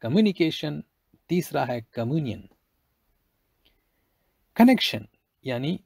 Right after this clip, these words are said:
संबंध बनाना या किसी रिश्ते को शुरू करना। मनुष्य के पहले पाप के कारण जो आदम ने किया था, हमारा संबंध परमेश्वर से टूट गया था।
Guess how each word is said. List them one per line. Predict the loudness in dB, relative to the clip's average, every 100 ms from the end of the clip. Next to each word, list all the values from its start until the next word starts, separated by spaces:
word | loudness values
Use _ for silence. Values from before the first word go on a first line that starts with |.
| _
संबंध | -2 2 4 4 4
बनाना | 2 0 -2 -6 -8 -16 -20 _ _ _ _ _ _
या | -6 -2
किसी | 0 2 4
रिश्ते | 4 2 2 0
को | 0 -4 -4
शुरू | 2 4 6
करना। | 2 -4 -10 -14 -20 _ _ _ _ _ _ _ _ _ _ _ _
मनुष्य | 4 6 6
के | 4 4
पहले | 4 6 6 6
पाप | 2 -2 -2 -4
के |
कारण | -2 -2 -2 -4 -6 -10
जो | -8 -4
आदम | 2 4 6
ने | 4
किया | 2 0 -2
था, | -2 -6
हमारा | -4 -2 0 0
संबंध | 0 -2 -2 -4
परमेश्वर | -6 -4 0 2 0 -2 -2
से | -2 -4
टूट | -2 -2
गया | -4 -8 -10
था। | -18 -20